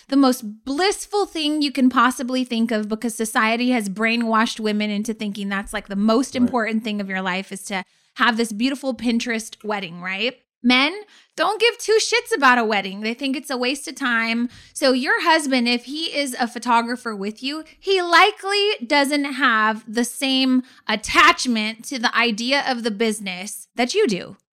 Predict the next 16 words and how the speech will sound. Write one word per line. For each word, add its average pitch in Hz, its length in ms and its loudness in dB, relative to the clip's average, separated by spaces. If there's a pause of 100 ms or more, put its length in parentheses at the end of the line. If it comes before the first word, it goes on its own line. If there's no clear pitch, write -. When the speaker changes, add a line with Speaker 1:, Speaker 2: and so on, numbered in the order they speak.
Speaker 1:
Just, 104 180 2
Speaker 2:
Yeah. 95 160 2
Speaker 1:
you 247 160 2
just 294 160 -4
need 269 140 4
to 285 60 -2
understand 349 520 -2
that. 135 220 -10 (440)
If 269 300 0
you 320 680 -2
own 247 180 4
a 277 60 2
bakery, 262 640 -4
like 220 200 -4
I 214 140 0
do, 208 440 -6